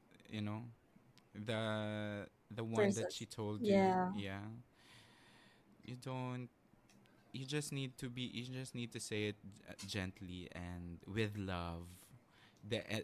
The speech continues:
Speaker 1: just say that, um, it's
Speaker 2: "I'm
Speaker 1: not
Speaker 2: sorry, I will not buy Animal Crossing." That's how you say it.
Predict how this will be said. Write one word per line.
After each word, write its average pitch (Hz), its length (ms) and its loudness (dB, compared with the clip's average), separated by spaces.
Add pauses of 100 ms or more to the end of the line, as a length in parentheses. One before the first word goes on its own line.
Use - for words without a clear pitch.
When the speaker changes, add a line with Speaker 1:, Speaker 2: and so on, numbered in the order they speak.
(140)
Speaker 1:
just 110 220 -2
say 104 200 2
that, 98 380 0 (480)
um, 113 600 -4
it's - 220 -8 (140)
Speaker 2:
"I'm 117 160 10
Speaker 1:
not - 20 10
Speaker 2:
sorry, 208 680 12
I 220 140 12
will 220 160 12
not 220 320 12 (180)
buy 214 380 12
Animal 202 400 12
Crossing." 170 760 6 (840)
That's 185 260 12
how 170 120 12
you 170 180 8 (120)
say 170 220 12
it. 165 140 8